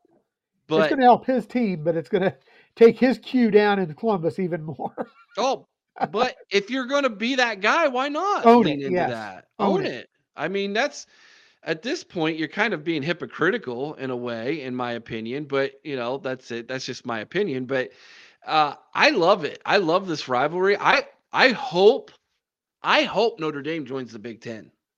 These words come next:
Speaker 2: Oh, I would love nothing more than that. And, and
Speaker 1: We will be back live again next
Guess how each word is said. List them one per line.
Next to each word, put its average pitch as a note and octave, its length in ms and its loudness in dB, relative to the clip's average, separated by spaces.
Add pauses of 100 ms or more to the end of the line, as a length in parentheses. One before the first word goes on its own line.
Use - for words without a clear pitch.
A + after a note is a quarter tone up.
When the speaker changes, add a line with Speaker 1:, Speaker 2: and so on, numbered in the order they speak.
(460)
Speaker 2:
Oh, G3 100 4
I G3 100 8
would D#3+ 120 -2
love F3 300 -2
nothing F3+ 300 -6
more E3 180 -6
than D#3+ 80 -10
that. D3+ 120 -8
And, E3+ 220 -10
and F3+ 140 -10 (120)
Speaker 1:
We F#3+ 160 -4
will A#3 140 2
be G#3+ 160 -6
back G#3 280 0
live E3+ 460 2
again D3+ 460 -2
next G3 240 -4